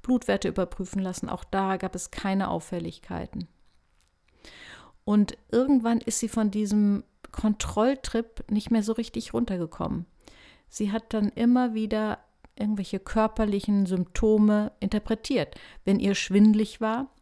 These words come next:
hat sie sich, hat sie gedacht, "Oh, vielleicht habe ich ja doch einen Hirntumor." Wenn ihr, wenn sie nicht so richtig Appetit hatte, dachte sie, "Vielleicht habe ich ja doch irgendwas mit dem Magen und Magengeschwür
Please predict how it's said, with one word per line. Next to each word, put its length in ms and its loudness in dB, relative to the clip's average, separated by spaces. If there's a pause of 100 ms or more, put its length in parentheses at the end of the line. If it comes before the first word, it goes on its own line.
(200)
hat 160 -10
sie 160 -6
sich, 360 -8 (220)
hat 140 -10
sie 160 -4
gedacht, 480 -2 (320)
"Oh, 100 0
vielleicht 300 -6
habe 140 -4
ich 60 -10
ja 80 -2
doch 180 -4
einen 260 0
Hirntumor." 720 0 (840)
Wenn 420 2 (100)
ihr, 300 0 (500)
wenn 140 -4
sie 180 -8 (120)
nicht 160 -6
so 80 -8
richtig 260 -6
Appetit 480 -2
hatte, 220 -4
dachte 280 -4
sie, 260 -6 (140)
"Vielleicht 280 -10
habe 100 -8
ich 80 -10
ja 80 -6
doch 240 -10
irgendwas 320 -6
mit 140 -2
dem 180 2
Magen 460 -2
und 100 -2
Magengeschwür 960 -2